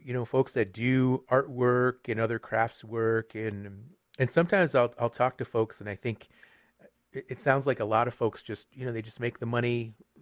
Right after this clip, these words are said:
that they earn, and then they, you know, just kinda take that money, and maybe they report it or maybe they don't. But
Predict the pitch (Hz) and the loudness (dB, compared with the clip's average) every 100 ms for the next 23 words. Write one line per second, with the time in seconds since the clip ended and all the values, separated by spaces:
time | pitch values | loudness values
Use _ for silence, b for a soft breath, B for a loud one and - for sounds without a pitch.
0 | 127 113 - 113 110 117 117 113 113 110 | -14 -10 -4 0 2 4 4 2 2 0
1 | 101 104 104 107 101 101 _ _ _ 127 | -4 -6 -2 -2 -4 -8 _ _ _ -6
2 | 113 - - 117 - 120 113 - 113 110 | -6 -6 -6 -6 -6 -8 -10 -8 -8 -8
3 | 113 104 107 113 110 113 107 104 - 110 | -10 -8 -6 -4 -4 -4 -6 -10 -4 0
4 | 107 107 104 101 110 110 107 104 117 123 | 2 2 0 -4 -4 -4 -6 -4 -4 -4
5 | 107 110 | 2 0